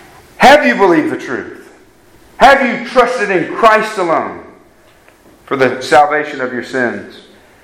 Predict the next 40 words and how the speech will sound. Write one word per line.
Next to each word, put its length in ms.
And 80
the 60
way 280
you 60
can, 400
the 100
way 560
you 80
can 140
answer 280
that 200
question 460
with 140
a 60
resounding 680
yes 320
is 260
you, 500
you 140
will 120
still 460
be 140
trusting 480
in 80
Christ 380
alone. 380
Not 260
in 140
your 160
good 180
works, 640
not 340
in 120
your 100
good 220
efforts, 640
not 360
in 120
being 280
religious. 880